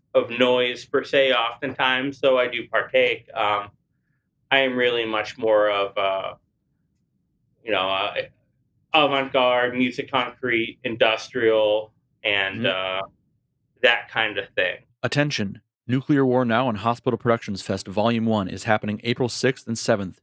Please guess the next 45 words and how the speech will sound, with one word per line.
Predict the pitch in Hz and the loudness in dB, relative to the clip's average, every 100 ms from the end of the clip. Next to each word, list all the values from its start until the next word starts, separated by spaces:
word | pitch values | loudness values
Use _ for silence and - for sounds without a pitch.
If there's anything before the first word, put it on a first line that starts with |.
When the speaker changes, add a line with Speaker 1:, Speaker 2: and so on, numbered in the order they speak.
| _ | _
Speaker 2:
two | 131 | -4
thousand | 127 120 113 | 0 0 -2
twenty-four, | - 113 110 - 104 90 - | -4 -4 -2 0 0 -2 -6
in | 110 | -8
Osaka, | - - 110 107 | -8 -2 -2 -2
Japan, | 101 - 107 95 90 - | -6 -6 -6 -6 -10 -20
featuring | _ 143 - 95 98 | _ -4 -2 -4 0
Genocide | 120 139 139 127 | 0 0 0 0
Organ, | 117 123 135 151 - _ _ | 2 -2 -2 -8 -12 _ _
Masana, | 101 - 113 120 131 143 _ _ - | -4 0 2 0 -2 -8 _ _ -6
Beherit, | 107 120 123 135 - _ _ _ | -2 2 2 0 -8 _ _ _
Blasphemy, | - 107 123 - 127 123 127 127 _ _ _ | 0 2 2 0 -4 -4 -4 -8 _ _ _
Departure | - - 117 123 | -2 0 0 0
Chandelier, | - 117 117 117 117 117 _ _ | 0 0 2 0 0 -4 _ _
and | - 101 | -8 -2
many | 117 127 | 0 0
more | 127 107 | 2 0
yet | 95 101 | 0 -4
to | - | -2
be | 104 | -4
announced. | 101 95 90 - - _ _ - | 0 -2 -4 -10 -20 _ _ -4
This | 127 | -2
event | 131 131 127 | 2 0 0
is | 104 | 0
selling | - 117 113 | 0 0 -2
fast, | - 117 101 - | 0 0 0 -4
so | - | -6
get | 101 120 | -2 -2
your | 120 | -4
tickets | - 120 - - | -6 -6 -6 -4
now | 110 123 113 | -2 2 2
at | 107 | 0
hospital | - 123 127 - 117 | -4 -4 -4 -4 -4
productions | - 113 - 117 104 | 0 -2 -2 -8 -2
dot | 104 - | -2 -2
net | 107 151 - - _ _ - | -2 -2 -6 -20 _ _ -2
or | 107 | 0
the | |
link | 104 131 | 2 0
in | 127 | -2
the | 107 | -2
description | 104 - 110 - | -4 -4 -4 -2
of | 98 | -6
this | 98 | -6
episode, | - - - - - | -10 -10 -10 -10 -10